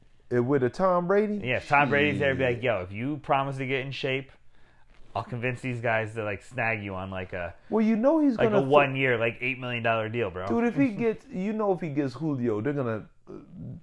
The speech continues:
Speaker 1: they're gonna have their little off season probably next week starting, and
Speaker 2: Yeah.
Speaker 1: he's gonna be throwing passes to him at somebody's high school
Speaker 2: <laughs>
Speaker 1: and, uh, shit like that. So, I, I, man, Julio,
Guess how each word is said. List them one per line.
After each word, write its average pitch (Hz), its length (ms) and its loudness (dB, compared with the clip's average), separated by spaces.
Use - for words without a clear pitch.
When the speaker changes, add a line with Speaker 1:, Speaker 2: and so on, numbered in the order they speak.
Speaker 1:
they're 131 340 -4
gonna 147 160 -2
have 135 140 -2
their 127 80 2
little 117 240 4
off 135 320 0
season 135 360 -4
probably 117 280 -2
next 127 340 -4
week 117 280 -4
starting, 101 480 -4
and 107 120 -8
Speaker 2:
Yeah. 113 120 -2
Speaker 1:
he's 127 160 2
gonna 123 140 2
be 113 100 0
throwing 127 300 0
passes 123 360 2
to 139 160 -6
him 117 80 -2
at 110 120 0
somebody's 117 520 -4
high 104 200 -6
school 107 400 -6
Speaker 2:
<laughs> - 120 -20
Speaker 1:
and, 113 200 2
uh, 104 300 4
shit 156 260 0
like 139 220 4
that. 156 240 -2
So, 98 300 -2
I, 98 300 -10
I, - 20 -8
man, 107 220 -4
Julio, 135 680 0